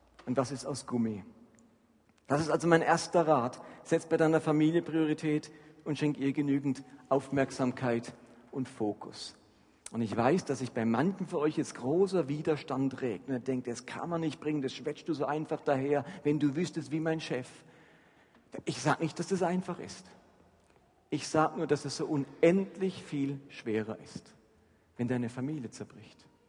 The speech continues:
Das ist so viel unendlich schwerer. Und darum müsst ihr gut wählen, was ist aus Glas und was ist aus Gummi.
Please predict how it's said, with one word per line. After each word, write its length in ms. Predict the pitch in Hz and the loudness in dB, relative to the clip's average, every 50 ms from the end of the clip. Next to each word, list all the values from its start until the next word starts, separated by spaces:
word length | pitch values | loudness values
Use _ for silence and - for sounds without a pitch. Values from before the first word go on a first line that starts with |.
| _ _ _ - - - _ _ _ 1077 - - - - - 1077 1077 - _ 1077 1077 _ _ _ _ _ _ _ _ _ _ _ _ _ _ _ _ _ _ _ _ _ _ _ | _ _ _ -20 -20 -20 _ _ _ _ -20 -20 -20 -20 -20 -20 -20 -20 _ _ _ _ _ _ _ _ _ _ _ _ _ _ _ _ _ _ _ _ _ _ _ _ _ _
Das 180 | - 123 - 147 | -8 -6 -6 -6
ist 140 | 135 - - | -8 -6 -6
so 100 | 147 131 | -6 -4
viel 160 | 143 135 - | -4 -4 -4
unendlich 720 | 131 131 - 131 127 135 131 - - 131 127 - - - - _ _ | -4 -4 -4 -2 -2 -2 -2 -4 -6 -8 -8 -10 -12 -20 -20 _ _
schwerer. 420 | - - 135 113 95 98 101 - - - - - _ _ _ _ _ _ _ _ _ _ _ _ _ _ _ _ _ _ _ _ _ _ _ - - - - | -10 -6 -6 -4 -4 -6 -10 -14 -18 -20 -20 -20 _ _ _ _ _ _ _ _ _ _ _ _ _ _ _ _ _ _ _ _ _ _ _ -20 -20 -10 -4
Und 160 | 120 135 139 | 0 4 4
darum 360 | 143 143 156 180 180 160 139 - - - - - | 6 6 6 6 4 4 2 -2 -8 -16 -6 0
müsst 280 | 139 160 170 - - - 180 | 0 2 2 0 -2 -2 0
ihr 100 | 170 147 | 0 0
gut 320 | 123 143 139 139 139 - - - - | 0 -2 -2 -4 -4 -6 -12 -18 -6
wählen, 580 | 113 127 127 127 127 127 127 110 98 92 - - - - - - | -2 0 2 2 2 0 0 -2 -4 -6 -12 -16 -20 -20 -14 -6
was 220 | - 123 131 - 175 | -4 -4 -4 -2 -4
ist 180 | 160 - - | -8 -6 -6
aus 160 | 147 131 - - | -8 -8 -4 -2
Glas 380 | 131 120 110 110 120 - - | -2 -2 -2 -2 -6 -8 -6
und 120 | - 143 117 | -4 -2 -2
was 160 | 117 113 131 | -2 -4 -6
ist 200 | 123 - - - | -10 -10 -10 -10
aus 200 | 135 110 - - | -10 -10 -8 -6
Gummi. 320 | - 113 107 107 101 87 | -4 -4 -4 -4 -6 -8